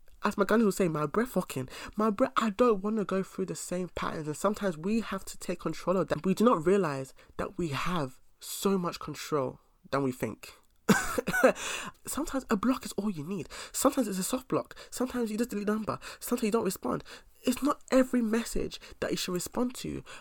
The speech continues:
One thing that I've had to make clear to myself that just because they message you doesn't mean that they care. Sometimes they're messaging you to see, "Oh,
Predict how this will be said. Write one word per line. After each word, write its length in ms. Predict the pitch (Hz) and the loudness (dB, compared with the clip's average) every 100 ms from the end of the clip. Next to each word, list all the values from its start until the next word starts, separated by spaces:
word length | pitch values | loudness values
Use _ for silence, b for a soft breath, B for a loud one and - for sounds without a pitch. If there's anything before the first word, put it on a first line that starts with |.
| B | B
One 200 | 160 254 | 6 6
thing 160 | 269 233 | 6 2
that 120 | - | 2
I've 140 | 196 | 0
had 140 | - 208 | -2 -6
to 120 | 196 | -4
make 160 | 185 | -6
clear 220 | - - 185 | -4 -4 -2
to 80 | |
myself 240 | 165 156 151 | -4 -4 -4
that 200 | 143 - | -6 -4
just 200 | 247 254 | -6 -6
because 260 | - 190 | -6 0
they 100 | 156 | 0
message 400 | 139 160 - 135 | 0 -4 -4 -6
you 140 | 127 127 B B | -6 -8 B B
doesn't 200 | 170 165 | 0 0
mean 80 | 151 | -4
that 100 | - | -6
they 60 | |
care. 420 | 151 - 185 143 - - B B | -10 -4 -4 -4 -12 -18 B B
Sometimes 400 | - 254 254 220 | -6 -4 -2 -2
they're 140 | 190 190 | 0 -2
messaging 480 | 180 233 185 190 165 | 0 -2 0 0 0
you 200 | 147 151 B B | -6 -8 B B
to 140 | - - | -10 -6
see, 160 | - - | -4 0
"Oh, 180 | 196 | 2